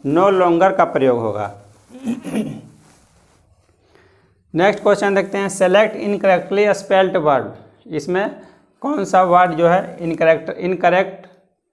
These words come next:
spelt किया हुआ है, किसका meaning गलत है? तो solitary ये correct है, Individual, individual ये भी correct है,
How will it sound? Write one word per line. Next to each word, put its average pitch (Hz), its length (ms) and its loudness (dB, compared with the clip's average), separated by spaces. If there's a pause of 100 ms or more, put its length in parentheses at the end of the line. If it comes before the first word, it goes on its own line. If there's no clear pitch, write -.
(380)
spelt 160 540 0
किया 131 160 -2
हुआ 107 180 -8
है, - 160 -20 (420)
किसका 170 280 -2
meaning 180 360 -4
गलत 151 280 2
है? 104 180 -14 (320)
तो 165 80 -2
solitary 180 600 2
ये 151 260 2
correct 175 420 -4
है, - 360 -8 (880)
Individual, 175 800 0 (280)
individual 170 640 2
ये 160 160 2
भी 180 140 0
correct 175 380 0
है, 185 240 -4